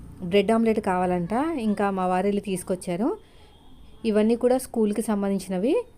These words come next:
ఇవన్నీ నేను ఇప్పుడు చేత్తో ఉతకాలండి. ఎందుకు చేత్తో ఉతకాలి అంటే, కాలర్ దగ్గర ఉన్న బ్లాక్ పోదనమాట. పిల్లలేమో ఏదో ఒకటి తిని, ఆ, షర్ట్కి రాస్తా ఉంటారు కదా, ఆయిల్ మరకలు అవన్నీ చేత్తోనే చేయాలి. అయితే బ్రెడ్ ఆమ్లెట్ కదా, కొద్దిగా పాలు వేశాను.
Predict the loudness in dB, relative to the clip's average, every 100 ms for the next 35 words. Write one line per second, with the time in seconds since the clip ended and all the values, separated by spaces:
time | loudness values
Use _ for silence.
0 | -8 -2 0 0 0 2 0 0 0 0
1 | 0 4 4 4 2 2 -2 0 0 0
2 | 0 -2 -10 -20 -8 0 2 2 4 4
3 | 4 2 2 0 2 2 2 0 0 0
4 | -2 -10 -20 -20 -20 -20 -20 -20 -20 -20
5 | -20 -20 -20 -18 0 4 4 4 4 2
6 | 4 4 2 2 2 2 -2 0 2 2
7 | 0 0 0 0 2 2 2 2 2 2
8 | 2 0 -2 0 0 0 -2 -8 -16 -10
9 | -6 -4 -4 -6 -12 -6 -4 0 0 0
10 | 0 0 0 0 -2 -4 -2 0 0 0
11 | 0 -2 -2 -4 -6 -4 -4 -2 -4 -4
12 | -6 -4 -2 -4 -8 -18 -12 -4 -2 -2
13 | -2 -2 -4 -12 -16 -6 -2 0 2 2
14 | 4 4 2 2 2 2 2 2 2 0
15 | 2 2 4 4 2 2 2 2